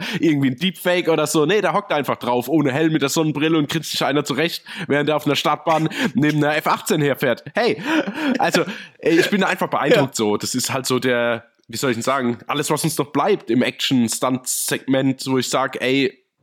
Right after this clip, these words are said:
Speaker 1: das hat Hand und Fuß im wahrsten Sinne des Wortes.
Speaker 2: Mhm. Ja.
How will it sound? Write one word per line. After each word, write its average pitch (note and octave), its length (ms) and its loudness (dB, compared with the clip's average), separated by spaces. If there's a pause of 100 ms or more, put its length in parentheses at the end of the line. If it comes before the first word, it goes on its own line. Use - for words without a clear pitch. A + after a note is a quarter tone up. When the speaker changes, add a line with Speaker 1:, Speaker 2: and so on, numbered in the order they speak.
(300)
Speaker 1:
das C3 220 -6
hat C3 200 -6
Hand C3+ 140 -2
und A#2+ 100 -4
Fuß - 300 -2
im G#2 120 -6
wahrsten G2+ 240 -4
Sinne G2+ 180 -6
des - 160 -10
Wortes. - 340 -8 (460)
Speaker 2:
Mhm. B2+ 380 -2 (340)
Ja. C3+ 240 0